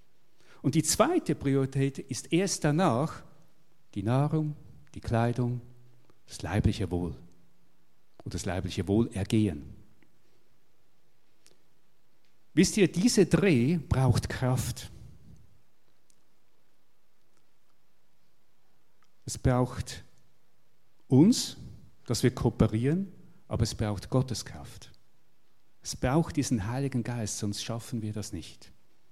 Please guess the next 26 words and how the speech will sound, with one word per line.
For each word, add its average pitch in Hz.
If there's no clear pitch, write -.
Aus -
eigenem 156
Antrieb, 135
aus 107
eigener 143
Leistung 107
schaffen 117
wir 110
das -
nicht. -
Wir 101
sind 170
auf -
Gott 139
angewiesen. 92
Wir 131
sind 190
da 170
anders 160
gepolt. 180
Wir 131
sind 165
darauf 135
aus, 160
im 131
leiblichen 160